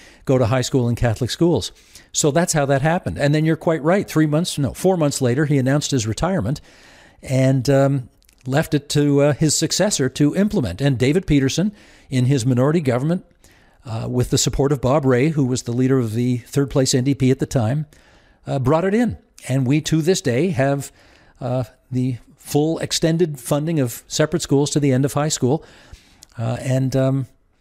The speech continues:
and it's still controversial. A lot of people think we should be defunding the separate school system as opposed to increasing funding to it. But that was his view thirty-six years ago.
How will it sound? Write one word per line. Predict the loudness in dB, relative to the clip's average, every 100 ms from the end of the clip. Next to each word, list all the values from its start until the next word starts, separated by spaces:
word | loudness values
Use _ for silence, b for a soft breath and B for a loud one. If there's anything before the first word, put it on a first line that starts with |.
| _ _ _ _
and | -2 0
it's | 2
still | 0
controversial. | 2 0 2 0 0 0 -6 -10 _
A | -4
lot | 0 2
of |
people | 2 0
think | 0 -2 0
we | 0
should | 0
be | -2
defunding | -2 2 2 2 -2 -2
the | -2
separate | -2 -2 -4
school | 0 0 2
system | 0 -2 -2
as | -2
opposed | 0 0 0
to | -2 -2
increasing | -2 2 0 0 -2
funding | -2 -2 -2
to | 0 2
it. | 2 -2 B B B B B _
But | -4 -2
that | -2
was | 0
his | 0 0
view | 2 2 0
thirty-six | 0 0 2 0 0 -2 0
years | 2 2 2
ago. | 2 2 0